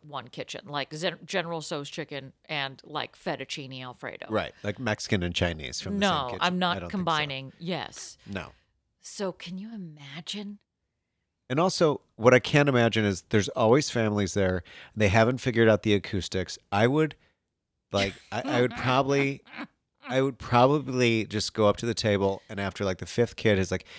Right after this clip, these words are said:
Speaker 2: "Hit me," or screamed at me, like, "You wanna know what?" And, like, that's, then be like, "Patrick, can I talk to you for a minute?"
Speaker 1: <laughs> And that's when you say, "I wasn't fired as much as
Speaker 2: I
Speaker 1: I
Speaker 2: walked away.
Speaker 1: walked away." Why? Why not?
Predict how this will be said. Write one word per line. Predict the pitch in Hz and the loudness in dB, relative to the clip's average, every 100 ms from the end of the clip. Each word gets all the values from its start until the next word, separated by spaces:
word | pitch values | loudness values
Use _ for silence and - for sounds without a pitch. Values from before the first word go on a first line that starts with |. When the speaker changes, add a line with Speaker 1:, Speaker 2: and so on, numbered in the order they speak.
| - - | -12 4
Speaker 2:
"Hit | 170 170 | 4 4
me," | 139 135 135 | 2 4 2
or | 110 | -2
screamed | - 123 120 | -2 0 4
at | 120 | 4
me, | 135 120 | 4 4
like, | 117 - - | 2 2 6
"You | 190 | 12
wanna | 233 285 | 12 10
know | 302 285 | 10 10
what?" | 156 147 156 - - - _ _ - - | 12 8 8 4 -6 -10 _ _ -12 -4
And, | 135 | 0
like, | 127 117 | 2 2
that's, | - 104 - | 2 -2 -4
then | - 101 101 101 101 | -12 -10 -10 -10 -6
be | |
like, | 98 95 - _ - | -6 -6 -12 _ -12
"Patrick, | 95 - | -10 -10
can | - 104 | -10 -8
I | |
talk | - 82 | -6 -8
to | - | -10
you | |
for | - | -10
a | - | -10
minute?" | - 147 - - - 392 - | -10 -16 -14 -8 -2 -2 -2
Speaker 1:
<laughs> | - | -6
And | 196 | -2
that's | 190 190 - | 0 0 -4
when | 185 | -12
you | 170 | -12
say, | 175 185 165 - _ - | -10 -8 -8 -10 _ -4
"I | 240 | -2
wasn't | 277 359 415 - | 0 -2 -2 -10
fired | - 302 277 233 190 156 | 0 2 2 0 -4 -6
as | 156 | -10
much | 180 - - | -10 -10 -10
as | 160 - _ _ | -12 -12 _ _
Speaker 2:
I | - - | -2 -2
Speaker 1:
I | |
Speaker 2:
walked | 117 110 107 - | 0 -2 -4 -8
away. | 85 80 | -8 -2
Speaker 1:
walked | 208 202 - | 0 0 -2
away." | 175 139 120 - _ _ _ _ | -8 -8 -10 -14 _ _ _ _
Why? | 175 165 131 - _ _ | 2 2 0 -8 _ _
Why | 240 294 | -4 -2
not? | 311 156 | -2 -2